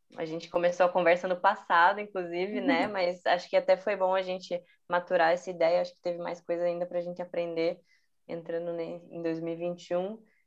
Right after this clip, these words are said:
Speaker 1: que eu acho que mais do que nunca a gente precisa prestar atenção na experiência que a gente tá entregando, porque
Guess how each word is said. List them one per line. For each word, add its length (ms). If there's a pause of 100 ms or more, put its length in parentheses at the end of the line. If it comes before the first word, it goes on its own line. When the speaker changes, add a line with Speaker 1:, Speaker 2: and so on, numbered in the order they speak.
(200)
Speaker 1:
que 140
eu 80
acho 220
que 120
mais 320
do 80
que 180
nunca 380
a 20
gente 260
precisa 400
prestar 300
atenção 380
na 60
experiência 460
que 80
a 40
gente 240
tá 100
entregando, 720
porque 760